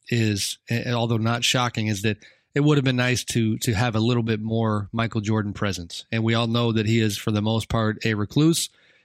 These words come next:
and is not necessarily the type to, to cooperate in an event like this and, and kind of, you know, be that guy who's gonna help the, the locals and everybody all over the globe that enjoyed his run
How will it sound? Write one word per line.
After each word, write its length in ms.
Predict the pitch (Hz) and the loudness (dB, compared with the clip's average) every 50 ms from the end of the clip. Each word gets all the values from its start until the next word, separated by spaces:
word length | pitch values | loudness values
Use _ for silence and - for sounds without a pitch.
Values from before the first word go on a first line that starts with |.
| _ _ | _ _
and 160 | 110 110 107 | -2 0 2
is 140 | 107 95 101 | 0 0 0
not 300 | 110 110 110 110 - _ - | 0 0 0 -2 -4 _ -4
necessarily 520 | 117 113 110 - 110 - - 120 117 113 113 | -2 -2 -2 -2 -2 0 0 2 2 2 2
the 60 | 107 | 0
type 260 | - 123 120 120 113 | 0 0 -2 -2 -2
to, 180 | - - 117 107 | -2 -2 -2 -2
to 240 | 104 - 123 104 101 | -2 -2 -2 -2 -2
cooperate 680 | 101 - 120 113 113 127 127 123 127 127 135 135 - - _ _ _ - | -2 -2 0 0 0 0 0 0 0 2 0 0 -2 -6 _ _ _ -4
in 140 | 120 117 123 | -2 0 0
an 80 | 120 | 0
event 260 | 120 113 117 131 113 | 0 0 -2 -2 -2
like 180 | 117 123 117 - | -2 -4 -2 0
this 260 | - 135 131 - - | 0 0 0 -2 -4
and, 180 | 117 110 107 - - _ _ _ _ _ _ _ _ _ | -6 -8 -12 -14 -20 _ _ _ _ _ _ _ _ _
and 140 | 117 110 - | -14 -12 -10
kind 180 | 120 113 110 | -8 -6 -6
of, 140 | 107 98 - - - - - - _ _ _ _ | -6 -8 -10 -14 -20 -20 -20 -20 _ _ _ _
you 80 | 127 117 | -4 -4
know, 200 | 110 104 101 101 - _ _ _ _ _ - | -2 -4 -4 -6 -12 _ _ _ _ _ -8
be 160 | 104 127 127 120 | -2 0 0 2
that 220 | 120 127 120 107 | 0 0 -2 -2
guy 260 | 113 110 113 120 127 | -2 0 0 0 0
who's 180 | 120 117 113 104 | 0 0 0 0
gonna 180 | 120 110 104 | 0 0 0
help 300 | 104 110 120 117 110 - _ _ _ _ _ _ _ _ | 2 0 0 -2 -2 -6 _ _ _ _ _ _ _ _
the, 100 | 117 110 | -4 -2
the 120 | 95 110 | 0 0
locals 440 | 113 113 117 120 117 123 117 113 - | 2 2 2 0 0 0 -2 -2 0
and 80 | 117 110 | 0 0
everybody 540 | 110 113 110 101 107 107 104 101 98 98 - - | 0 0 0 0 0 2 2 0 0 -2 -4 -4
all 200 | - 117 113 113 | -2 0 0 0
over 140 | 113 110 107 | 0 0 0
the 80 | 107 104 | -2 0
globe 300 | 95 110 113 117 113 101 | 0 0 0 0 0 0
that 100 | 110 104 | 0 0
enjoyed 380 | 104 101 101 110 110 110 104 | 0 0 0 0 2 2 2
his 180 | 107 110 104 92 | 2 0 0 0
run 400 | 104 110 113 117 117 113 113 | -2 -2 0 0 0 0 -2